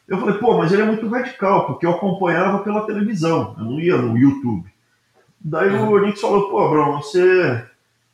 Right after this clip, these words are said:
Speaker 1: você é um cara que parece ser, né, inteligente, vai atrás de informação, olha no YouTube, não vai pela, pelo que a Globo e o, o, o que a Folha fala a respeito dele.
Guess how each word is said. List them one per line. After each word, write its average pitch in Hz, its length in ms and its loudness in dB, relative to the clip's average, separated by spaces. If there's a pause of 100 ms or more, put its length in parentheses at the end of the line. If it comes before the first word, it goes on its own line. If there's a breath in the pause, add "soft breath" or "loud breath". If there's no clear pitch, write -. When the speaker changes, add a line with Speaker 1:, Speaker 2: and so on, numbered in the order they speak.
Speaker 1:
você - 240 -8
é - 20 -2
um 170 80 -2
cara 160 240 2
que - 180 -8 (160)
parece 131 460 0
ser, 113 360 -2 (200)
né, 101 280 -6
inteligente, 110 920 -2 (100)
vai 110 180 0
atrás 110 260 -2
de 117 80 -2
informação, 135 680 -8 (420 soft breath)
olha 202 220 0
no 269 120 0
YouTube, 220 420 0
não 120 140 0
vai - 200 2
pela, 165 340 0
pelo 131 220 0
que 139 60 -2
a 107 120 4
Globo 110 460 2
e 104 40 0
o, 98 220 -4
o, 98 360 -8
o - 40 -4
que - 120 -8
a 110 60 -4
Folha 113 320 -4
fala 117 280 -2
a - 20 0
respeito - 380 -8
dele. 101 320 -4